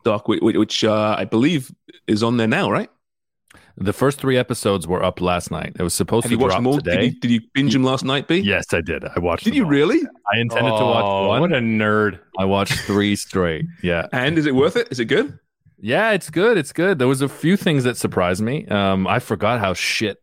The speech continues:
Speaker 2: Arsenal's start to the season was last year. Remember they lost to Brentford on the first day of the season?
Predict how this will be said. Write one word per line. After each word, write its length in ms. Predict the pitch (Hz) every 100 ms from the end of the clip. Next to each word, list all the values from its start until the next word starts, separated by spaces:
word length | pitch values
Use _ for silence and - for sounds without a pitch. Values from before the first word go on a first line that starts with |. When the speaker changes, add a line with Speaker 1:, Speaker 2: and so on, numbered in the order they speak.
| -
Speaker 2:
Arsenal's 400 | 98 95 95 87
start 220 | 95 90
to 40 | 87
the 80 | 87
season 300 | 92 87 87
was 180 | 85
last 320 | 73 78 78 -
year. 240 | 73 104 _ _ _ -
Remember 200 | 90 90
they 100 | 92
lost 300 | 87 90 -
to 40 |
Brentford 420 | 82 87 87 95 87
on 40 |
the 40 | 82
first 240 | 87 -
day 80 | 85
of 60 | 82
the 80 |
season? 400 | 78 85 76 87